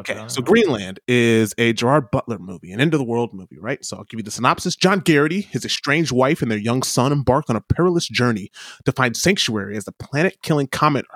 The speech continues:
Speaker 1: hurtles towards Earth. Amid terrifying accounts of the cities getting leveled, the Garritys experience the best and worst of humanity. As the countdown to the global apocalypse approaches zero, their incredible trek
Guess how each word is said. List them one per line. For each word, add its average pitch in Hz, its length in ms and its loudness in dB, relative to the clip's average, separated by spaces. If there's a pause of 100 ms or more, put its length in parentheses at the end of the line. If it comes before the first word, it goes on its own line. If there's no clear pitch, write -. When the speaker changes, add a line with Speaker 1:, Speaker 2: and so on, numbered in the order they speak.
(200)
Speaker 1:
hurtles 151 420 0
towards - 460 -6
Earth. - 380 -6 (420)
Amid 139 240 2
terrifying 139 400 2
accounts 151 340 -2
of 120 100 -6
the 107 60 -8
cities 131 300 0
getting 110 220 -2
leveled, 160 420 2 (180)
the 135 80 2
Garritys 175 380 6
experience 135 380 0
the - 100 -4
best 147 280 0
and 135 100 2
worst 120 180 2
of 110 80 -2
humanity. 120 600 2 (360)
As 107 80 2
the - 80 0
countdown 131 400 2
to - 80 0
the 107 80 0
global 117 300 4
apocalypse 127 480 0
approaches 107 440 -2
zero, 160 280 6
their 117 140 2
incredible 151 360 -2
trek - 300 -2